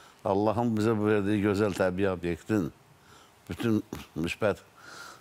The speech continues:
tərəfləri ilə, yəni zəngin biomüxtəlifliyi, karbohidrogen ehtiyatlarının bolluğu, unikallığı özünün, e, e, yanaşı bir şıltaqlığı da var.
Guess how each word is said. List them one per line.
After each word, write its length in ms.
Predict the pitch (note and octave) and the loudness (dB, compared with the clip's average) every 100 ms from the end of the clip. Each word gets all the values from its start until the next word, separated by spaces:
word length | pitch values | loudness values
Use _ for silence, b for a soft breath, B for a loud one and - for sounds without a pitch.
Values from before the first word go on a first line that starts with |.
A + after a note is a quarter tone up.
| - | -10
tərəfləri 580 | - F#2 E2 F#2 F#2 F#2 | 0 0 2 2 2 2
ilə, 140 | F#2 F2+ | 0 0
yəni 420 | F#2 F#2+ F#2 E2 | 0 0 -2 -2
zəngin 420 | F#2 F#2+ F#2 F#2+ E2+ | 0 0 0 0 0
biomüxtəlifliyi, 1600 | F2+ F2 D#2+ F2 E2 D2+ D#2 F2+ F2 F#2+ F#2 E2+ D#2+ F2+ D#2+ D#2+ | 0 -2 -2 -2 -2 -2 -2 0 0 0 0 -2 -2 -2 -4 -2
karbohidrogen 800 | E2+ F2 F2+ F2 D2+ F2 F2+ F#2 F2 | -2 0 -2 -2 -4 -4 -2 -2 -2
ehtiyatlarının 760 | - D#2+ - F2 E2+ F2 E2+ | -2 -4 -2 0 0 0 -2
bolluğu, 760 | F2 E2+ D#2+ E2 F2+ F#2 F2+ - B B B B - | -2 -2 -2 0 0 0 -2 -6 B B B B -2
unikallığı 800 | A2 F#2+ G2+ F#2+ F2+ F#2+ G2 | 0 2 2 2 2 2 2
özünün, 560 | F#2+ E2+ F2+ F#2 F#2 F2+ E2+ E2 | 2 0 0 0 0 -2 -4 -4
e, 120 | E2+ D#2+ B B B B - G#2 | -6 -8 B B B B -10 -2
e, 580 | G#2 G2 G2+ - - A2+ | 0 0 -4 -8 -4 -2
yanaşı 600 | A#2 A#2+ A2 F#3+ G3 C#3+ | 0 0 0 -2 -2 -2
bir 80 | |
şıltaqlığı 600 | B2 D3+ B2 B2 G#2 A2 | -2 -2 0 0 0 -2
da 120 | F#2 B1 | -2 -2
var. 260 | - - | -6 -16